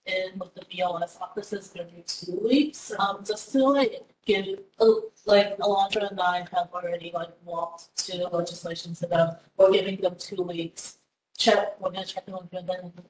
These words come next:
be like, "Hey, have you talked to the supervisor?" Blah, blah, blah, and, like, "What do you think about it?" And then, like, um, we bring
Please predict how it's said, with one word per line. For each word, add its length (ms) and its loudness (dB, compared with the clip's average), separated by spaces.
be 120 -6
like, 300 4
"Hey, 220 6
have 160 2
you 100 -2
talked 320 -4
to 120 -10
the 120 -10
supervisor?" 720 -6
Blah, 160 -6
blah, 120 -20
blah, 340 -4
and, 140 -6
like, 200 0
"What 140 -8
do 80 -10
you 80 -12
think 200 0
about 300 0
it?" 240 -4
And 200 -2
then, 420 -2
like, 440 -4
um, 260 -8
we 120 -16
bring 360 -10